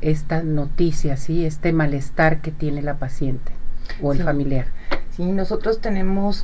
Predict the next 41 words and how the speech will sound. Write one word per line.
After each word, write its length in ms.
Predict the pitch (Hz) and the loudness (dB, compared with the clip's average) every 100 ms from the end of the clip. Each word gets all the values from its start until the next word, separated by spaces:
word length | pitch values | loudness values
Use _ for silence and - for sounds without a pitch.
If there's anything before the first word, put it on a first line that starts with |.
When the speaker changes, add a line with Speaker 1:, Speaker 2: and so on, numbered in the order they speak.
| - | 0
Speaker 2:
que 340 | 185 170 165 | 2 2 0
tomar 360 | 175 175 175 175 | 0 0 2 2
en 120 | 196 | 2
cuenta 500 | 196 190 180 180 185 | 2 0 0 2 2
que 340 | - 180 165 165 - - | 2 2 -2 -2 0 0
<clears throat> 160 | - - | 0 0
entramos 440 | 208 175 180 180 | 4 4 4 4
en 100 | 165 | 2
estado 380 | 151 180 170 160 | 2 2 2 0
de 120 | 156 | -2
shock, 260 | 143 165 - - | -2 0 0 0
¿no? 180 | 160 175 | 0 -2
En 120 | 180 | -2
el 100 | 160 | 0
momento 540 | 156 160 160 160 151 160 | 0 0 0 2 2 4
Speaker 1:
Sí. 60 | |
Speaker 2:
en 120 | 160 156 | 2 0
que 380 | - 160 151 143 - - | 0 -2 -2 -2 0 0
nos 180 | 180 170 | 0 2
dan 140 | 170 170 | 2 2
una 180 | 170 | 2
noticia 540 | 170 160 - 170 - 170 | 2 0 0 0 2 2
de 80 | 165 | 2
ese 240 | 156 175 | 2 2
calibre, 580 | 165 160 156 160 175 - - - - - | 2 2 2 2 0 -2 0 0 6 6
eh, 600 | 170 160 151 147 147 147 | 8 6 4 2 2 0
entramos 420 | 151 147 160 165 170 | -2 0 0 -2 -4
en 120 | 160 | -4
estado 300 | 151 160 156 | -4 -4 -4
de 160 | 156 | -2
shock, 340 | 151 170 156 - | 0 2 0 0
el 160 | - | 0
cual 320 | - 160 160 156 | 0 2 2 0
es 220 | 151 147 | 0 -4
un 120 | 151 | -4
mecanismo 520 | 143 147 147 147 151 | -4 0 0 0 -2
de 100 | 147 | -2
defensa 440 | 143 143 151 147 151 | -4 -4 -6 -6 -6
que 180 | 147 143 | -6 -4
nos 360 | 147 147 143 | -2 -2 0
mantiene 920 | 156 143 151 160 151 156 156 156 156 | 0 0 0 0 -2 -2 -4 -4 -6